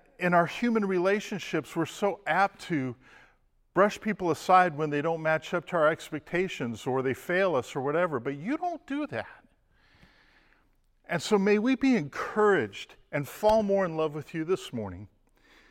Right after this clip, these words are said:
In Jesus' name, amen.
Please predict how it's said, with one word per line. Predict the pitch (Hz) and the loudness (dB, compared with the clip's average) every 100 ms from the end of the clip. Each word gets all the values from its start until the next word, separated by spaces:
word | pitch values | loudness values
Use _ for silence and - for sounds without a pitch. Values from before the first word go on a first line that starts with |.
| _ _ | _ _
In | 139 139 | -4 -4
Jesus' | 117 156 170 - 170 - | -2 -4 -4 -4 -6 -4
name, | 123 117 107 104 196 - _ - | -4 -2 -6 -12 -20 -20 _ -6
amen. | 147 139 123 117 107 87 | -4 -2 -2 0 -2 -4